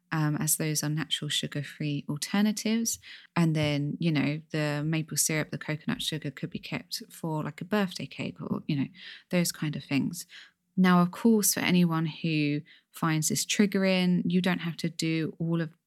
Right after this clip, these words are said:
these, um, but these are the basic recommendations for blood sugar balance. You could start with the protein, fat, and fiber,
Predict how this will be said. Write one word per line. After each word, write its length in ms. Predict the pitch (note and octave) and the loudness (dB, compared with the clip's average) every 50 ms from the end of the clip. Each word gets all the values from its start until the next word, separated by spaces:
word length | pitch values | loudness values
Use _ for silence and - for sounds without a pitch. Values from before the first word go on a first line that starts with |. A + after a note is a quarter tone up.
| _ _ _ _ | _ _ _ _
these, 560 | - E3+ E3 D#3+ D#3+ F3 G#3+ A#3 A#3+ - - - - - - - - _ - | -2 0 0 2 2 4 4 4 4 2 0 -2 -10 -18 -18 -20 -10 _ 4
um, 340 | E3+ E3+ D#3+ D#3+ D#3 D#3 D3+ | 6 6 8 6 4 2 2
but 240 | D#3+ E3+ E3 - E3+ | 2 0 0 2 2
these 320 | F3 E3 D#3+ E3 D#3 - - - | 2 2 4 2 2 0 2 2
are 340 | E3 D#3+ D#3+ D#3+ D#3+ D#3+ | 2 2 2 2 0 0
the 300 | D#3+ D3+ D3+ D3+ D3 C#3+ - - _ _ _ _ - | -2 -2 -2 0 -2 -2 -6 -8 _ _ _ _ 0
basic 420 | D#3 D3 D3+ C#3+ - - - - | 0 2 2 2 0 -2 -4 -4
recommendations 840 | D3+ D#3 - - D#3 D#3 D3+ D3 - D3+ D3+ D3 - - C#3+ C#3+ - | -6 -8 -6 -4 -4 -4 -2 -2 -2 -2 -2 -2 -2 -4 -4 -4 -6
for 60 | D#3 | -8
blood 220 | - - D3 D3 D3 | -6 -4 -4 -2 -2
sugar 260 | - - D#3+ - D#3 | -2 -2 -2 -4 -4
balance. 560 | - D#3+ D#3 D#3+ F#3 G#3+ A3+ A#3 - - - | -2 0 2 4 4 4 2 2 0 0 0
You 100 | - D3+ | 0 -2
could 180 | D3 - - - | -2 -4 -2 0
start 380 | - - - D#3 D3+ D3+ C3+ - | 0 2 2 2 2 2 0 0
with 240 | - D3 C#3 C#3 C#3+ - - - - - - _ | 0 0 0 -2 -2 -6 -12 -16 -16 -16 -12 _
the 60 | - E3+ | -10 -10
protein, 520 | - - E3+ D#3 D3+ - - D3+ C#3+ C#3+ | -4 0 0 0 0 0 -2 -2 -2 -2
fat, 260 | - - D3+ C#3+ C3+ - - | -2 0 0 2 2 2 0
and 140 | C#3 C#3 C#3 | -2 -2 -2
fiber, 800 | - - F#3 F3+ F3+ F3+ F3 F3 E3+ E3 E3 E3 D#3+ D#3+ D#3+ | 0 4 4 6 6 6 4 4 2 0 2 2 0 0 -2